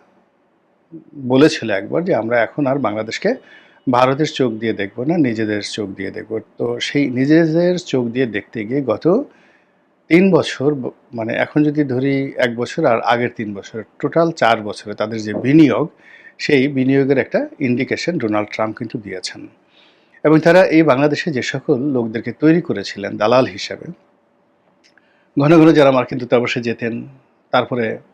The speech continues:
আমেরিকান রাষ্ট্রদূতদেরকে নিয়ে যারা যে সকল অনুষ্ঠান করতেন, আহ, সভা করতেন, সেমিনার করতেন, তারা কেউ আর মার্কিন দূতাবাসে দাওয়াত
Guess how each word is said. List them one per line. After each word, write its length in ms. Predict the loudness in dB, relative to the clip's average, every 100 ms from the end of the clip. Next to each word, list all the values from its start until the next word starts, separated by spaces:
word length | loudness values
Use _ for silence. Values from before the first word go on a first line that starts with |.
| -2
আমেরিকান 400 | -2 0 0 0
রাষ্ট্রদূতদেরকে 680 | -2 -2 -8 -8 -10 -10
নিয়ে 140 | -8 -4
যারা 200 | -2 -2
যে 120 | -4
সকল 320 | -6 -4 -4
অনুষ্ঠান 400 | -2 -4 -4 -6
করতেন, 360 | -4 -8 -6 -8 -10 _ _ _ _ _ _ _ -4
আহ, 120 | -2
সভা 300 | 0 2 2
করতেন, 380 | 0 -6 -6 -6
সেমিনার 420 | -4 0 2 0
করতেন, 480 | -2 -8 -6 -8 -6
তারা 220 | -4 -4
কেউ 440 | -6 -2 4 4
আর 220 | 4 0 -2
মার্কিন 320 | -4 -4 -14
দূতাবাসে 420 | -6 -6 -4 -2
দাওয়াত 240 | 2 2